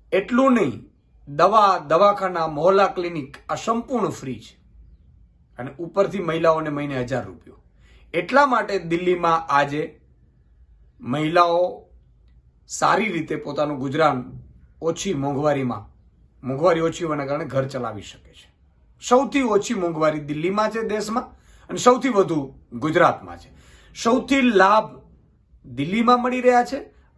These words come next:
અને દેવું દિલ્હીમાં નથી સરકાર ઉપર. જ્યારે સૌથી, અ, અ, વધારે દેવું ગુજરાતમાં છે અને ગુજરાતમાં કશું લાભ મળી, મ-, મળી નથી રહ્યું.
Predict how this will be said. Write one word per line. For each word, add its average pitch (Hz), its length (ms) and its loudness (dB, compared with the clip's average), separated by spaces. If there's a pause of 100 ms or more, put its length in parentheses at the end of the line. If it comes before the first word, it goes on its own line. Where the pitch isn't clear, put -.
અને 175 140 -4
દેવું 190 420 4
દિલ્હીમાં 180 400 -2
નથી 170 360 -12 (240)
સરકાર 135 400 -4
ઉપર. 101 180 -12 (340)
જ્યારે 202 240 4
સૌથી, 247 680 0
અ, - 160 -8
અ, 190 600 4
વધારે 196 420 4
દેવું 220 320 -2
ગુજરાતમાં 220 640 2
છે 262 60 4
અને 208 140 -4
ગુજરાતમાં 202 400 -4
કશું 302 380 0
લાભ 226 240 4
મળી, 185 240 -2
મ-, 160 200 -6
મળી 147 220 -4
નથી 123 200 -10
રહ્યું. 101 220 -16